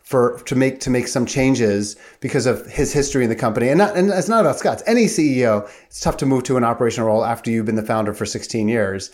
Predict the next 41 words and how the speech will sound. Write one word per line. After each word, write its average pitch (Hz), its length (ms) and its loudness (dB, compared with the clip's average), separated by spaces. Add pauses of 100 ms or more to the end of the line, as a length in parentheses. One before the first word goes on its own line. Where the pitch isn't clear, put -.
(140)
But 147 80 -2
at 143 60 -2
the 156 60 2
same 190 300 2
time, 208 480 -2 (200)
retain 185 800 0 (120)
the 143 200 -4
greatness 143 600 0
that - 200 -2
Scott 123 280 0
has 131 260 -4
to 127 120 -4
offer. 117 580 -2 (220)
And 147 100 2
it 131 60 4
worked, 202 340 2
and 139 120 0
it 123 60 0
worked 143 200 -2
really 147 380 4
well. 165 200 2
And 113 140 -4
he 127 60 0
would, 123 260 -2
he 131 100 -4
would 120 260 -4 (320)
take 180 240 0
people 156 500 2
on, 127 440 0 (360)
on 127 200 0
visits 147 440 2
of 123 160 -2
different 147 260 0
Meetup 156 260 4
events 117 600 0
and 123 240 0
kind 127 160 0
of - 280 -12
build 160 220 6
mission 160 300 4
orientation 135 1000 0